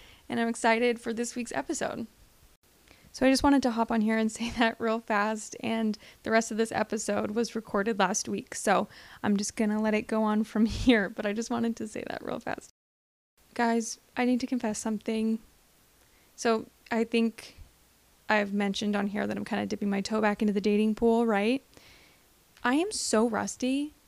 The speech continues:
Like, I have no idea what I'm doing at all. <laughs>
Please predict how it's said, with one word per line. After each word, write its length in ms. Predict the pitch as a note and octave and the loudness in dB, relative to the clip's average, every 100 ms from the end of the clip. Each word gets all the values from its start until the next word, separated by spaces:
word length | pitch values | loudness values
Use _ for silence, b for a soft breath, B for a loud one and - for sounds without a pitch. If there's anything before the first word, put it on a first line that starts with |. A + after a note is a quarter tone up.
| b b b b | b b b b
Like, 160 | B3+ B3+ | -2 2
I 100 | C#4 | 2
have 200 | E4+ D4+ | 4 4
no 240 | A3+ G3+ | 4 2
idea 280 | G3 G3 G3 | 0 -2 -2
what 140 | F#3 | -4
I'm 120 | F#3 G3 | -6 -10
doing 460 | - - - A3+ - _ _ _ _ - | -12 -12 -10 -12 -14 _ _ _ _ 4
at 180 | A#3+ B3 | 8 8
all. 300 | B3+ A3 D#4+ | 12 12 12
<laughs> 60 | - | 8